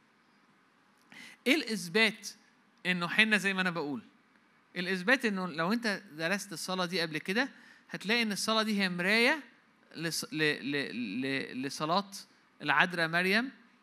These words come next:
في، آه، آه، في الأناجيل. لما، لما مريم العذراء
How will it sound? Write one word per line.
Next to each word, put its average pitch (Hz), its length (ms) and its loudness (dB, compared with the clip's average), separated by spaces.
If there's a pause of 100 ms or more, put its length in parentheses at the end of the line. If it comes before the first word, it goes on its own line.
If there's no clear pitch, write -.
(300)
في، - 180 -8 (160)
آه، 131 580 -8
آه، - 20 -14
في - 180 -12
الأناجيل. 123 500 -8 (2250)
لما، 151 460 2 (380)
لما 143 280 -2
مريم 233 360 6
العذراء 180 600 2